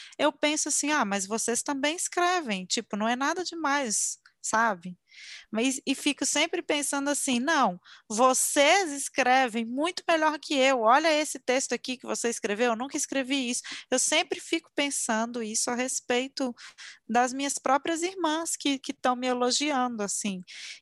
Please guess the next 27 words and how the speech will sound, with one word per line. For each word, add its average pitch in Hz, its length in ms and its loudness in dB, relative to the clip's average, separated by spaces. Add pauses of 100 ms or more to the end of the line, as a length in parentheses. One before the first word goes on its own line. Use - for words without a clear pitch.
Então, 226 680 0 (400)
sempre 294 480 0
trazendo 247 600 0
aquela, 233 800 2 (400)
aquela 226 360 0
modéstia, 214 1080 2 (160)
essa 254 260 -2
modéstia, 294 720 2
né, 233 300 2
de 202 240 -6
não 240 240 0
aceitar 254 760 4
o 233 140 0
elogio 208 1040 0 (460)
ou, 226 720 4
ou 214 320 2
achar 220 400 4
que 277 260 -2
o 247 120 -2
que - 140 -4
você 226 320 0
fez 240 300 2
não 254 160 2
é 247 100 4
pra 262 220 0
tanto, 233 560 -2
né? 208 240 -4